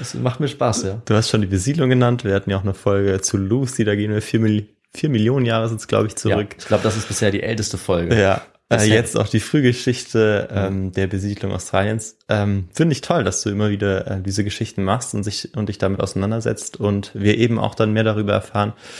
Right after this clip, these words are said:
Speaker 2: wie die Menschen dorthin gekommen sind, wie sie gelebt haben
Speaker 1: Ja.
Speaker 2: und, ähm, wer, was sie ausmacht, was der Ursprung eigentlich ist.
Speaker 1: Mhm.
Speaker 2: Weil, wie du gesagt hast, wir eigentlich hauptsächlich was darüber wissen, wie es, wie die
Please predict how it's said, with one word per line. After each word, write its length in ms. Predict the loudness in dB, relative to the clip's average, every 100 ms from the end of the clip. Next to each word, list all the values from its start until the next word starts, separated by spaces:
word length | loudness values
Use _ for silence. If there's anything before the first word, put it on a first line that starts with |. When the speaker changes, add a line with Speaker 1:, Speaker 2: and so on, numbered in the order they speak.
| -18 -14 2
Speaker 2:
wie 120 | 4
die 120 | 6
Menschen 580 | 4 2 0 -2 -2 0
dorthin 320 | 0 2 2
gekommen 300 | 2 2 0
sind, 180 | 0 0
wie 80 | 2
sie 160 | 2
gelebt 400 | 2 2 0 0
haben 400 | -2 0 -2 -4
Speaker 1:
Ja. 60 | -2
Speaker 2:
und, 220 | -2 -2
ähm, 340 | -2 -2 0 -2
wer, 160 | 0
was 140 | -2 0
sie 120 | 0
ausmacht, 460 | 0 0 -4 -2
was 140 | -4 -2
der 160 | 0
Ursprung 420 | 2 0 -2 -8 -2
eigentlich 360 | -2 -2 -4
ist. 240 | -4 -4 -4
Speaker 1:
Mhm. 260 | -6 -8 -12 0
Speaker 2:
Weil, 240 | 2 2
wie 40 | 0
du 100 | -2
gesagt 340 | 0 0 0
hast, 180 | -2 2
wir 160 | 2
eigentlich 320 | 2 -2 -4 -6
hauptsächlich 540 | -6 -6 -6 -6 -8
was 100 | -8
darüber 340 | -6 -6 -6
wissen, 300 | -8 -6 -6
wie 60 | -4
es, 360 | -6 -8 -12 -4
wie 180 | -2 -2
die 300 | -4 -4